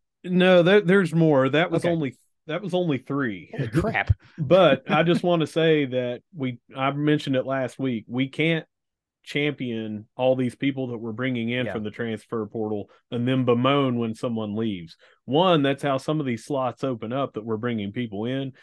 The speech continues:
Speaker 1: And two, you know, if we didn't have the ability to bring people in, you know, the, the ability to bring them in means that there also has to be the ability for people to leave. So it's gonna happen.
Speaker 2: Mm-hmm.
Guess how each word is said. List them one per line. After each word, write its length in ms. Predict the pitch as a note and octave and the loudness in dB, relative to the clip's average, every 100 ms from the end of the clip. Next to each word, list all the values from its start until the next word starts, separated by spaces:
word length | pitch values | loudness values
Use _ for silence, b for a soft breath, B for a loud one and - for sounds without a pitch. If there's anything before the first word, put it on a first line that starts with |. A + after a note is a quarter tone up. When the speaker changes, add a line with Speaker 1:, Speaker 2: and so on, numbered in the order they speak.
| b b D3 | b b -6
Speaker 1:
And 260 | A2+ G#2 | -4 -4
two, 540 | - F3 F#3+ A#2+ A#2 - _ _ | 0 2 2 2 0 -6 _ _
you 120 | D3+ B2 | -4 -2
know, 200 | A#2 A#2+ | 0 0
if 120 | A2+ | -2
we 140 | B2+ | -4
didn't 300 | B2 E3 D3+ | 0 0 0
have 500 | C3+ C#3+ D3+ C#3+ B2+ _ _ _ | -4 -2 -2 -2 -4 _ _ _
the 180 | D3 A#2+ | -8 -6
ability 400 | A2+ C#3+ D#3 B2+ | 2 4 4 2
to 60 | A2+ | -2
bring 260 | C3+ C3+ | -2 -2
people 320 | C#3 C3 A2 | -2 -4 -2
in, 440 | D3+ D#3+ G#2+ G2+ G2+ _ _ | 0 0 -2 -6 -12 _ _
you 140 | D#3 C3 | -10 -6
know, 180 | G#2+ A2 | -6 -4
the, 220 | A2+ G#2+ B2 | -6 -6 -6
the 120 | A2+ | -4
ability 360 | A#2+ E3+ D#3 B2 | 2 4 4 0
to 60 | |
bring 220 | A#2+ D3 | -2 -2
them 180 | C3+ A#2+ | -2 -2
in 280 | C#3 C3+ A2+ | -4 -4 -4
means 260 | B2+ B2+ A2+ | -4 -6 -4
that 260 | A2 G#2+ _ _ - | -4 -4 _ _ -12
there 220 | C#3+ A#2 | -6 -4
also 340 | B2+ D3+ D3+ B2 | -2 -2 -2 0
has 180 | C3 A#2 | 0 0
to 80 | |
be 160 | B2 B2+ | -4 -2
the 120 | A2+ | -2
ability 380 | G#2+ A#2+ A#2 G#2+ | -4 -4 -4 -6
for 160 | - G#2 | -8 -10
people 300 | A2+ A2+ G#2 | -8 -8 -12
to 40 | |
leave. 340 | G#2 G#2+ F2+ F#2 | -10 -10 -10 -12
So 100 | C#3 | -8
it's 140 | D3+ | -8
gonna 240 | - A3+ A2 | -4 -4 -4
happen. 340 | G#2 F2 - _ _ A#2+ | -6 -8 -14 _ _ -12
Speaker 2:
Mm-hmm. 200 | C3+ | -10